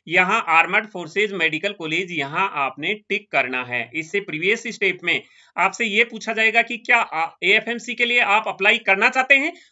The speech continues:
उसमें आप यस करोगे तो यहाँ ऑटोमेटिक टिक लगा हुआ आ जाएगा, तो एएफएमसी के लिए आप एलिजिबल हो जाएंगे।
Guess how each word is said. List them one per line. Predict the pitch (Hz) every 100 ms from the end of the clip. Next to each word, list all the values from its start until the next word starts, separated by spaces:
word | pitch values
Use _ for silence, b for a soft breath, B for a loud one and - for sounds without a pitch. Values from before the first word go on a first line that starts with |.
| -
उसमें | 262 277 294
आप | 269 254
यस | 170 220 -
करोगे | 285 269 262
तो | 302 294
यहाँ | 233 175 233
ऑटोमेटिक | 202 202 208 202 202 262 _
टिक | 262 -
लगा | 240 170
हुआ | 175 160 220
आ | 226 165
जाएगा, | 160 156 156 170
तो | 240 196
एएफएमसी | 180 175 196 202 - 220
के | 254
लिए | 247 254 262
आप | 175 190 -
एलिजिबल | 165 147 139 185
हो | 208 143
जाएंगे। | 131 131 139 208